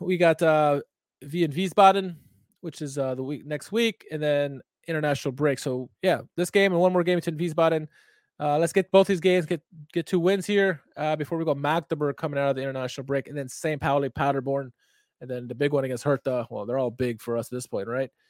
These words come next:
Um, but, yeah, these next, uh, three games after the international break are gonna be huge, but we gotta get to there first and, uh,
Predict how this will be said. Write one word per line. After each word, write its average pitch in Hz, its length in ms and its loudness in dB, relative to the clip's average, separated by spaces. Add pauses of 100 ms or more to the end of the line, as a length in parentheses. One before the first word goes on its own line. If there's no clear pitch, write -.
(280)
Um, 127 520 -6 (180)
but, 127 100 -10
yeah, 151 240 2 (100)
these 131 140 -12
next, 160 340 -2
uh, 151 440 4 (380)
three 180 200 -2
games 175 280 2
after 175 280 0
the 180 60 -2
international 175 280 -2
break 175 300 0
are - 380 -14
gonna 160 100 -2
be 156 60 -2
huge, 185 360 4
but 143 240 2
we 143 100 -4
gotta 156 220 4
get 160 160 4
to 156 80 0
there 135 140 2
first 131 420 -4
and, 123 140 -6
uh, 117 260 -2